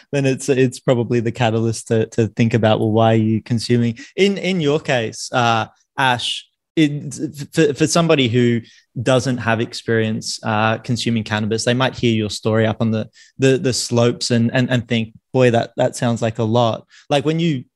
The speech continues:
now with the benefit of hindsight, look back,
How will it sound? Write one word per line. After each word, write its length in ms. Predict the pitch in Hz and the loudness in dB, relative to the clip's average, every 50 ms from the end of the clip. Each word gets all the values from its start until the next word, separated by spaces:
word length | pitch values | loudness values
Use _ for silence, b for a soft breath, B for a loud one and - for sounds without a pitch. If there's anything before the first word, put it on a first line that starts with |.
| _ _ _ _ _ | _ _ _ _ _
now 300 | - 160 139 135 131 135 | -6 -2 0 2 2 2
with 80 | 131 113 | 2 0
the 60 | 117 | -2
benefit 300 | 107 120 120 110 - 117 | -2 -2 -2 -2 -4 -4
of 60 | 104 - | -4 -4
hindsight, 420 | 110 113 110 110 - 110 110 113 | -2 -4 -4 -2 -4 -4 -4 -4
look 300 | 123 117 120 - 110 _ | -4 -6 -6 -6 -6 _
back, 460 | 120 117 117 117 113 - - - - | -2 0 0 0 -2 -4 -8 -16 -20